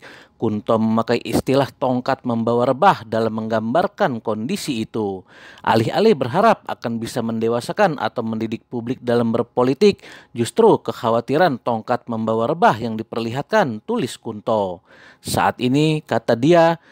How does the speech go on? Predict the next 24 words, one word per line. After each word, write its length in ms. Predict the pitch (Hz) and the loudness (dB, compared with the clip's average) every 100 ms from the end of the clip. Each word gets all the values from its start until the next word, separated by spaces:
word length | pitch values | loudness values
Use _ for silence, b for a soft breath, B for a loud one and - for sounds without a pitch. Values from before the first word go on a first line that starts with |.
| b | b
yang 240 | 123 107 107 | -8 -6 -6
dibutuhkan 640 | 107 113 - - 160 120 - | -8 -8 -12 -4 -2 -2 -6
adalah 320 | 113 120 113 | -2 -2 -2
melaksanakan 800 | 110 113 - - 113 120 120 113 | -4 -4 -6 -10 -8 -4 -4 -4
Pancasila 720 | - 117 110 127 110 202 202 | -4 -4 -2 -4 0 4 4
dalam 320 | 113 110 110 | 2 0 -2
politik 480 | 110 113 113 - 117 | -4 -6 -6 -8 -12
saat 400 | - 113 110 - | -10 -8 -8 -4
ini, 320 | 185 208 113 B B - | 0 2 0 B B -2
karena 240 | 104 104 104 | -2 0 0
sekarang 560 | - - 113 143 156 - | 0 0 2 2 2 -2
sedang 400 | 127 - 131 131 | -8 -4 -2 -2
tidak 320 | 127 196 202 - | -4 0 0 0
baik-baik 720 | 135 160 202 - 113 104 104 - | -4 0 0 -2 -6 -4 -4 -6
saja. 720 | - 110 156 202 160 98 98 B B B - | -8 -4 2 4 4 2 -4 B B B -12
Akan 320 | 104 117 110 | -8 -8 -8
tetapi, 640 | 117 - 202 226 220 196 - b b - | -8 -2 -2 0 -2 -2 -8 b b -10
andai 400 | 117 202 190 - | -4 2 2 0
ketidakpedulian 960 | 131 135 123 - 131 120 123 139 123 | -6 -4 -4 -4 -6 -2 2 2 2
tetap 400 | - - 139 - | -2 -2 -2 -2
menjadi 400 | 127 127 190 208 | -4 0 2 0
dan 240 | 113 113 110 | 0 -2 -4
semakin 480 | - 117 - 113 | -6 -6 -4 -4
menguat, 480 | 117 196 220 131 - | -2 2 4 4 0